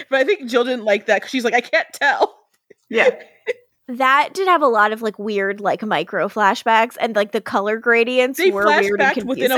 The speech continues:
Speaker 3: confusing. <laughs>
Speaker 1: flashback in that <laughs> episode.
Speaker 2: Yep. I
Speaker 3: Oh,
Speaker 2: remember
Speaker 3: yeah, that
Speaker 2: that.
Speaker 3: was the one Quentin Tarantino directed that we
Speaker 2: <laughs>
Speaker 3: missed. <laughs> Uh, uh, so <laughs> Rebecca, uh, clowns on Klaus for not having any friends, and Klaus is like, "I actually do have friends. I have Marcel.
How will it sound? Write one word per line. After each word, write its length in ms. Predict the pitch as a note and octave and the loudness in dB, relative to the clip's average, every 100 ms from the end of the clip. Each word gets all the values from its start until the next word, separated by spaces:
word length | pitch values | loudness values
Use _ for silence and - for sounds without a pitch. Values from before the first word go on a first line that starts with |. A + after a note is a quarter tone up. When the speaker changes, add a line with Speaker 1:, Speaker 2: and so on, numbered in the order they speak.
| F#4+ | 2
Speaker 3:
confusing. 20 | |
<laughs> 60 | A3+ | 0
Speaker 1:
flashback 480 | G#3+ - A#3+ G#3+ A#3 | 0 -2 -2 0 0
in 80 | |
that 140 | A3 - | 0 -2
<laughs> 120 | - | -4
episode. 260 | G#4+ - - D#5 - _ _ | -6 -2 -2 -2 -14 _ _
Speaker 2:
Yep. 360 | G#3 G3 - - _ - - | -2 -2 -2 -8 _ -18 -4
I 40 | A3 | 2
Speaker 3:
Oh, 40 | |
Speaker 2:
remember 200 | E4+ - E4+ | 4 4 4
Speaker 3:
yeah, 100 | C#4 | 4
that 40 | |
Speaker 2:
that. 100 | C#4 | 2
Speaker 3:
was 140 | D4+ | 2
the 100 | E4+ | 2
one 160 | D4 C#4+ | 0 0
Quentin 240 | D#4 C4+ | -2 -4
Tarantino 500 | C4 B3+ B3 E4+ C#4 | -4 -6 -6 -6 -6
directed 540 | - A#2 D2+ - - - D4+ | -6 -8 -10 -12 -14 -14 -8
that 80 | - | 0
we 80 | C4 | 0
Speaker 2:
<laughs> 0 | |
Speaker 3:
missed. 240 | - - F#4+ | 2 -2 -2
<laughs> 920 | C4 D4+ - _ _ _ _ _ - | -2 -2 -6 _ _ _ _ _ -10
Uh, 440 | B3 A#3 G#3+ G3+ A#3+ _ - | -4 0 0 -2 -6 _ -2
uh, 340 | B3+ A#3+ A#3 - | 0 2 0 -4
so 920 | - - C4+ A#3 A#3 A#3 D#4 F#4 E4+ - | -12 -8 -2 0 2 0 0 -2 -6 -12
<laughs> 120 | _ - | _ -6
Rebecca, 680 | C#4+ A#3+ A#3+ C4 B3 A#3+ A#3+ | -2 0 -2 0 0 2 0
uh, 360 | B3 A3+ G#3+ A3 - | 0 2 0 -2 -6
clowns 360 | - A3 G#3+ B3 | -2 0 0 -2
on 140 | A3+ | -2
Klaus 300 | A#3+ G3+ A3 | 0 -2 -2
for 80 | A#3 | -4
not 100 | G#3+ | -2
having 240 | G#3+ G#3 | -2 -6
any 160 | G#3 G3+ | -8 -12
friends, 680 | - G#3 F#3+ F#3+ G3+ G#3+ - | -8 -4 -2 -4 -8 -14 -12
and 140 | A#3 | -10
Klaus 240 | A3+ G#3+ A3+ | -4 -4 -4
is 60 | |
like, 140 | A#3 A3 | -6 -2
"I 60 | A3+ | -2
actually 260 | - A4+ | -2 -4
do 200 | A#3+ F#3+ | -4 -6
have 140 | G3+ B3 | -4 -4
friends. 460 | D#4+ D#4+ E4+ E4+ | -2 -2 -4 -6
I 100 | - | -2
have 160 | A#3+ A#3+ | -2 0
Marcel. 1040 | A#3 G3+ A3 - G#3 F#3+ G3 A#3 E4 F#4 | 0 0 -2 -8 -4 -2 0 -2 -4 -8